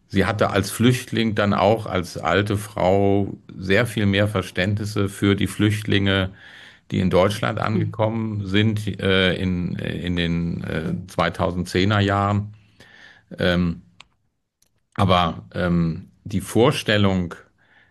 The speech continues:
Speaker 1: dass sich die Gesellschaft, wenn sie durch Kampfhandlungen durchgegangen ist, verbessert, dass, äh,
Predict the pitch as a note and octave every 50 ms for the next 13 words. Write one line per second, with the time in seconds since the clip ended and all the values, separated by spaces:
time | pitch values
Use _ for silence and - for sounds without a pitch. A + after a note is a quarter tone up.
0 | _ _ _ _ _ - G2 G2+ G#2 A2 G2+ - G#2 F#2+ F2+ F#2 D#2+ E2 F2+ F2
1 | G#2 B2+ B2 - - A2+ G#2 G#2+ G#2+ - - E2 E2+ F2+ A2+ A#2 G#2+ - G#2+ G#2
2 | F#2+ F#2+ - - F#2 G2 A#2 B2 A2+ A2+ - - - - _ - - G#2+ B2 A#2+
3 | A2 - - G2 G2+ G2+ G2 F#2 F2+ F#2 F#2 F#2 F#2 F#2 F2+ F2 E2+ D#2+ - -
4 | - - F2+ G2+ A#2+ A#2+ - - G2+ - - F2+ F#2 G2+ G2+ F#2+ - - F#2+ G2+
5 | G#2+ - - - - - _ - - _ _ - - F2 E2+ - G#2 B2 B2+ -
6 | - F#2 D#2+ D#2 - - - D#2 D#2+ E2+ - - - - - - - E2+ F2+ F2
7 | E2+ F2 E2+